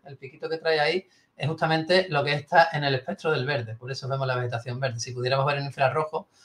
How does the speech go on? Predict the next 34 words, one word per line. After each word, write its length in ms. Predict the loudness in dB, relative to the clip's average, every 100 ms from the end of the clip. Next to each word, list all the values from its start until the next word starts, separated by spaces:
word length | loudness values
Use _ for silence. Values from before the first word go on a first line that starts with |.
| _ -6
pues 140 | -2
veríamos 320 | 4 4 4
en 80 | 2
el 80 | 0
infrarrojo 460 | 0 0 2 0
que, 100 | 0
si 160 | -4 -2
veis, 160 | -2 -2
se 100 | -4
dispara 360 | -2 -2 0
la, 260 | 2 0 -2 _ _ 0
la 100 | 2
reflectividad 640 | 2 -2 -2 -2 0 0
de 80 | 0
la 140 | -2
vegetación 540 | -4 -10 -14 -10 -6 -2
en 120 | -2
ese 180 | -4 -10
pico. 260 | -20 _ _ _ _ -20 -6
Entonces, 320 | 2 4 6
¿qué 80 | 6
es 60 |
lo 100 | 6
que 180 | 8 8
podemos 300 | 8 6 6
hacer 300 | 6 6 4
con 180 | 6 4
T 80 | 4
L 120 | 4
D 80 | 4
T, 180 | 2 2
con, 720 | 4 4 0 -4 -6 -8 -14
con 240 | -8 -6 10
Python? 380 | 10 10 -2